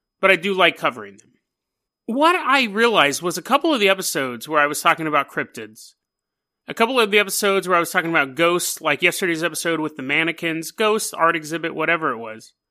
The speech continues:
The giant bones, the giant skeletons, secret civilizations underneath Shasta Mountain, secret civilizations underneath L A, all this stuff that we've been talking about a lot in season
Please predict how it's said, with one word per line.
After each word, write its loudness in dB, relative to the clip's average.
The -2
giant 6
bones, 2
the -14
giant 2
skeletons, 0
secret -2
civilizations -2
underneath 0
Shasta 0
Mountain, -2
secret -2
civilizations -2
underneath -2
L 2
A, 4
all 2
this 2
stuff 2
that -2
we've -4
been -4
talking 0
about 0
a 2
lot 0
in -16
season -14